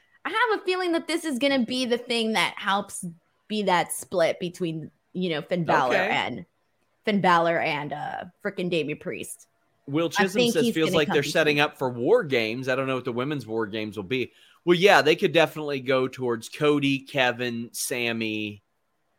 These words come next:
Speaker 2: and who
Speaker 1: If
Speaker 2: else?
Speaker 1: Kevin
Speaker 2: I mean,
Speaker 1: Owens is back.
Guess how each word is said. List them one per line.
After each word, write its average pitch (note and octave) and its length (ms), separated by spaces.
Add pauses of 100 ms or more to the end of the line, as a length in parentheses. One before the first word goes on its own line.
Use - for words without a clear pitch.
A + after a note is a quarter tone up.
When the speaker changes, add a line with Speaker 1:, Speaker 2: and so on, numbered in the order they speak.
(380)
Speaker 2:
and A2 560 (1200)
who C#3+ 160
Speaker 1:
If C4+ 140
Speaker 2:
else? E3+ 180
Speaker 1:
Kevin F#3 180
Speaker 2:
I F3+ 40
mean, E3 100
Speaker 1:
Owens E3 180
is E3+ 140
back. F3 440